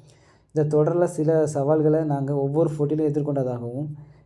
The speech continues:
இருப்பினும் தற்போது கி-, கிடைத்துள்ள முடிவுகள் அடிப்படையில் பார்த்தீங்கன்னா,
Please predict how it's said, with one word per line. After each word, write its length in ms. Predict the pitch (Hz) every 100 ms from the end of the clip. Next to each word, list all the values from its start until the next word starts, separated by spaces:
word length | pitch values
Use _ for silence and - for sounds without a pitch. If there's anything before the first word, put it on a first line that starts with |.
| _
இருப்பினும் 420 | 156 160 175 185
தற்போது 420 | 160 151 156 165
கி-, 220 | 165 160
கிடைத்துள்ள 340 | 151 147 147 156
முடிவுகள் 380 | 147 151 156 156
அடிப்படையில் 420 | 143 143 143 139
பார்த்தீங்கன்னா, 320 | 135 131 135